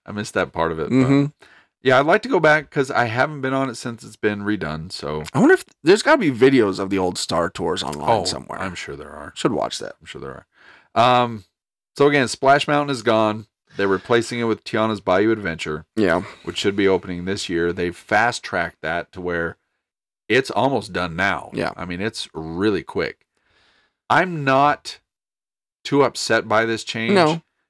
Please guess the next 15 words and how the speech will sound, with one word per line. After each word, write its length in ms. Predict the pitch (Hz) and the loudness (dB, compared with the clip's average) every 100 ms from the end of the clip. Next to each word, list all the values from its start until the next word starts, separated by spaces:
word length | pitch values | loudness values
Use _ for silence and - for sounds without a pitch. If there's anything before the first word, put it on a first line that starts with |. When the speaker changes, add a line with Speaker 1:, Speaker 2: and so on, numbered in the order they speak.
| _ - | _ -2
Speaker 1:
Just 220 | 120 - | -2 -2
because, 520 | 110 - 113 101 - - | -4 2 2 2 -4 -12
again, 340 | 98 131 156 | -4 -2 0
the 80 | 104 | 0
ride 260 | 92 110 110 | 2 2 2
mechanics 580 | 101 - 113 107 87 - | -4 -4 -4 -2 -6 -10
remain 280 | 87 85 80 | -8 -8 -10
the 80 | 71 | -12
same. 260 | - 64 - | -12 -10 2
Speaker 2:
Yeah. 200 | 180 - _ _ _ _ _ | 2 2 _ _ _ _ _
Speaker 1:
You 100 | 101 | -8
still 260 | 98 - 131 | -2 2 4
have 120 | 143 | 4
the 60 | 139 | 0
drop, 400 | 117 95 90 | 2 4 2